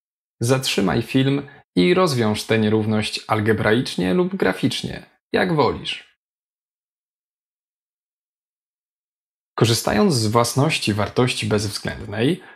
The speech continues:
wyrażenie pod nią ma być większe bądź równe półtora lub mniejsze bądź równe minus półtora. Otrzymujemy dwie łatwe nierówności. Odejmujemy od obu stron tych nierówności pięć dziesiątych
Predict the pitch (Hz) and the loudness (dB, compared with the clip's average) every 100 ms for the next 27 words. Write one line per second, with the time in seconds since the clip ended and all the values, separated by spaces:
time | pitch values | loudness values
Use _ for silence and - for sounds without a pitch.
0 | _ 127 123 117 113 156 190 151 - 110 | _ 2 4 4 4 2 2 0 2 0
1 | 101 101 113 175 214 - 127 139 151 160 | 2 0 0 0 -4 -6 0 2 2 -2
2 | - 131 135 156 180 196 196 196 196 220 | -2 0 2 2 0 0 2 2 4 2
3 | 208 143 127 156 180 196 190 110 98 131 | 4 2 2 0 -2 -4 0 2 2 2
4 | 175 - _ 143 185 - 190 139 131 127 | -2 -14 _ 0 0 -2 -2 2 6 6
5 | 110 107 - 165 175 185 175 139 135 160 | 4 2 0 0 0 0 2 0 0 0
6 | 190 208 220 139 107 - 107 95 101 78 | 0 2 2 2 -2 -4 -6 -4 -8 -10
7 | - - _ _ _ _ _ _ _ - | -12 -18 _ _ _ _ _ _ _ -4
8 | 139 - 175 202 214 208 185 160 202 190 | -2 0 2 4 4 4 2 0 0 2
9 | 180 - 170 165 165 143 107 - - - | 0 0 0 2 2 2 0 -4 -10 -14
10 | - _ _ _ _ _ _ _ 131 139 | -20 _ _ _ _ _ _ _ 4 4
11 | 147 165 151 113 - 120 - 139 143 131 | 6 4 4 0 0 -4 0 0 2 0
12 | - 123 120 110 120 120 113 110 113 110 | 0 0 0 0 -2 0 0 0 -2 -2
13 | - 120 - 120 110 110 107 110 98 101 | -2 -2 0 0 0 -2 -2 -2 -4 -2
14 | 190 - - | -2 -2 -18